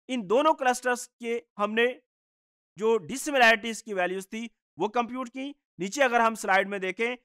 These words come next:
तो एक तरफ बी और सी है और दूसरी तरफ ए, ई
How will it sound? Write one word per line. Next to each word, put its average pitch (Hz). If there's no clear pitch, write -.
तो 190
एक 220
तरफ 240
बी 190
और 180
सी 247
है 254
और 185
दूसरी 220
तरफ 214
ए, 220
ई 220